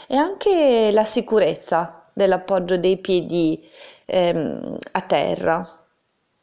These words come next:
Ehm, estendo la colonna vertebrale, il vertice del capo verso l'alto, lasciando che le tensioni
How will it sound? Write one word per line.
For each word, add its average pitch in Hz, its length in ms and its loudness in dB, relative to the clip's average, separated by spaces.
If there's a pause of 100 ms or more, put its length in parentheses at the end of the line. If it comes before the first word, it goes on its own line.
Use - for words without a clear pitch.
(1900)
Ehm, 240 880 -8 (1160)
estendo 226 1080 -2 (1800)
la 190 120 -12
colonna 185 420 0
vertebrale, 180 1120 -4 (2500)
il 175 80 -16
vertice 190 480 -4
del 185 180 -4
capo 190 320 -4
verso 175 400 -2
l'alto, 226 520 -6
lasciando 240 600 -2
che 208 320 -2
le 208 140 -4
tensioni 208 760 -2